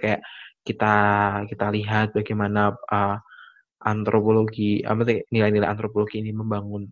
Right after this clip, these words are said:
masyarakat itu, atau, atau dari waktu kita teliti tuh, eh, kita udah kayak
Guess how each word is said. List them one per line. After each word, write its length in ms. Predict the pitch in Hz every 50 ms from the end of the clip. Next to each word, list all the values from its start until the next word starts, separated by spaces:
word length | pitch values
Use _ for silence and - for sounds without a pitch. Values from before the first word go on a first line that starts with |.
| -
masyarakat 460 | - 104 104 - 113 104 98 - 104 -
itu, 400 | 104 101 _ - - 135 147 - - -
atau, 1040 | 113 - - _ _ _ _ _ _ _ _ _ _ - - 107 113 - - - - - - - _ _ -
atau 200 | - 117 - 113 117
dari 320 | 113 110 113 110 110 110
waktu 320 | 107 101 - - 117 117 110 -
kita 240 | - 107 107 104 -
teliti 320 | 98 107 107 107 - 120
tuh, 160 | - 156 -
eh, 420 | - - - _ - 117 113 110 107 -
kita 240 | 117 - 120 - 147
udah 160 | 147 139 117
kayak 400 | - 110 107 104 104 - -